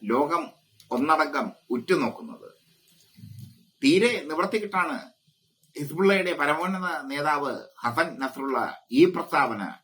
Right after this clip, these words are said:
ഇറക്കിയത്. കാരണം വടക്കൻ ഗസയിലും തെക്കൻ ഗസയിലും ഒക്കെ ഇസ്രായേൽ നടത്തിയത് കിരാത താണ്ഡവമാണ്, വംശഹത്യയാണ്.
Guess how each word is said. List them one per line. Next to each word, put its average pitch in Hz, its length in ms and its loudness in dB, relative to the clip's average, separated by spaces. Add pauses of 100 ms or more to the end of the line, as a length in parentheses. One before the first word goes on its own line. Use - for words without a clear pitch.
ഇറക്കിയത്. 113 500 -4 (340)
കാരണം 165 380 6 (720)
വടക്കൻ 151 380 4
ഗസയിലും 190 600 0
തെക്കൻ 175 280 0
ഗസയിലും 175 680 -2
ഒക്കെ 175 320 0 (240)
ഇസ്രായേൽ 165 500 4
നടത്തിയത് 156 500 -4 (360)
കിരാത 151 360 4 (240)
താണ്ഡവമാണ്, 123 640 4 (720)
വംശഹത്യയാണ്. 147 880 2